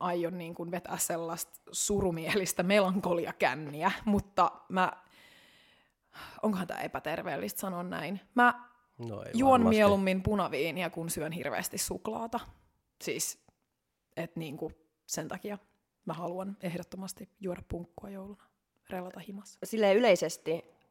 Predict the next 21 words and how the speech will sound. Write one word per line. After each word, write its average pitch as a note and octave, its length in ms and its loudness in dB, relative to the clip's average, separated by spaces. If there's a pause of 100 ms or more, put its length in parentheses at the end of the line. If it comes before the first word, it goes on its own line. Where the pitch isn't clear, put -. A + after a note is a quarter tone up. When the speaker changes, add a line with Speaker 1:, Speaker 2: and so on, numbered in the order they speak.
(120)
Speaker 3:
ajatellen, D#3+ 400 0
niin D#3+ 120 2
kumpi E3+ 200 0
sun E3+ 100 -2
mielestä D#3+ 240 -2
on E3 100 2
e-, B2 200 -4
enemmän D3+ 360 -4
epäterveellistä, D#3+ 760 -6 (180)
juoda E3+ 160 -8
su-, - 360 -14 (380)
juoda F#3 180 -6
punkkua E3 540 -6
vai D3+ 260 -4
syödä E3+ 220 -8
suklaata? F3 400 -8 (2250)
Speaker 1:
En F3+ 100 -2
mä E3+ 100 -4
lähtisi E3 340 -10
vertailemaan G#3+ 680 -10
niitä. A3+ 260 -14